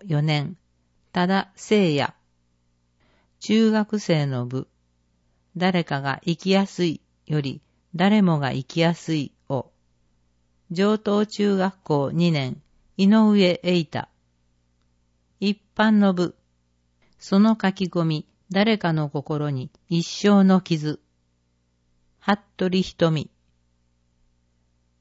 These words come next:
ポスター、小学校低学年の部。府中小学校三年、紫雲大河。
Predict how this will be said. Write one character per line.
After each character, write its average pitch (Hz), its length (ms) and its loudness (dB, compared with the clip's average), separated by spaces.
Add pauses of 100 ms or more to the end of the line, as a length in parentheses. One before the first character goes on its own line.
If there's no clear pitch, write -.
(160)
ポ 226 160 0
ス - 160 -10
タ 135 340 -2
ー、 - 60 -20 (260)
小 220 380 0
学 214 260 -2
校 151 220 -2
低 214 320 0
学 214 260 2
年 143 260 2
の 135 160 -2
部。 127 240 -6 (1000)
府 202 200 -2
中 220 300 2
小 208 280 2
学 196 260 0
校 143 240 0
三 160 340 0
年、 143 220 -2 (480)
紫 - 340 0
雲 160 300 4
大 165 360 0
河。 123 180 -6